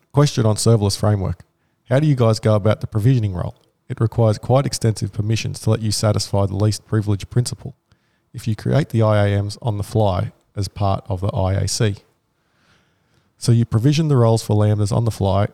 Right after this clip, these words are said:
and each Lambda has its own role, or do you use a common role for the whole CloudFormation stack that all the Lambdas use? And then we were talking about this the other day.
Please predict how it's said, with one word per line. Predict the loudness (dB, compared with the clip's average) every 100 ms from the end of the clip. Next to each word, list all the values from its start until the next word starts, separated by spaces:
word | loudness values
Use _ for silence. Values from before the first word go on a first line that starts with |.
| -6
and | -2
each | 0 -2
Lambda | 0 0 0 0 0
has | 0
its | 0 -2
own | 0 2
role, | 2 0 -2 -4 _ _ _
or | 0 2 2 0 -4 _ _ _ _ _
do | 2
you | 4
use | 4 2
a |
common | 0 2 2 4
role | 4 4 2 -4
for | _ 0
the | 4
whole | 4 4 2 -4
CloudFormation | 0 2 2 0 2 0 0
stack | -4 -2 -2 -4 -8 _ _ _ _ _ _ _ _ _
that | -8 0
all | 2 4
the | 4
Lambdas | 2 2 0 -6 _
use? | 2 4 4 -2 -10 _ _ _ _ _ _ _ _ _ _ _ _ _ _ _ _ _ _ _ _ _ _ _
And | -2 2
then | 4 2 0
we | 4
were | 4
talking | 6 2 4 2
about | 2
this | 0 -2
the | 0
other | -2
day. | 0 -2